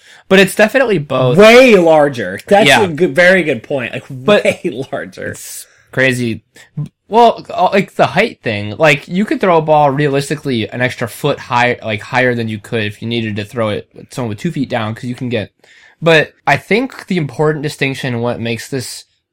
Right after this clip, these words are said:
Speaker 1: a stupid rule, is that this is not a rule that's rooted, it's not footed one or two feet <laughs> in safety. So, like, I could understand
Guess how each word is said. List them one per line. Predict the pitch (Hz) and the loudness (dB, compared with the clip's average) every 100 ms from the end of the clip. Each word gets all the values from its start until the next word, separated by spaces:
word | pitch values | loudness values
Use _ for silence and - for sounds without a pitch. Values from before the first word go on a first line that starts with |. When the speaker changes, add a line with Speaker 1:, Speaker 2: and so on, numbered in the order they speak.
| - | -14
Speaker 1:
a | 113 | -12
stupid | - - 156 147 139 | -12 -8 -4 -2 -4
rule, | 117 117 117 110 107 104 _ _ _ - | -4 -4 -2 -2 -2 -6 _ _ _ -8
is | 160 143 | -6 -2
that | 156 | -2
this | 170 - | -4 -4
is | 175 143 | -4 -2
not | 123 123 127 143 151 - | -4 -2 0 0 -2 -4
a | - 131 | -8 -6
rule | 117 123 123 123 | -4 -2 -2 -2
that's | 117 104 | -4 -8
rooted, | 113 113 127 127 120 113 113 _ _ _ _ _ _ _ _ _ | -10 -4 -2 0 0 -2 -4 _ _ _ _ _ _ _ _ _
it's | - | -6
not | 147 147 | -2 -2
footed | - - 135 123 110 | -6 -4 -2 0 -2
one | 107 117 127 | -2 -2 -2
or | 117 | -6
two | - 117 | -8 -10
feet | - 110 - - - - | -8 -8 -8 -10 -10 -12
<laughs> | - _ - | -20 _ -2
in | 151 139 127 110 | 2 2 2 -2
safety. | - 127 139 - 190 208 | -4 -4 -4 -4 -6 -4
So, | - 170 | -2 2
like, | 156 135 - | 2 2 0
I | 156 | -2
could | 202 | -2
understand | 214 208 180 - 147 135 135 127 | -4 -2 -4 -2 -2 0 -2 -4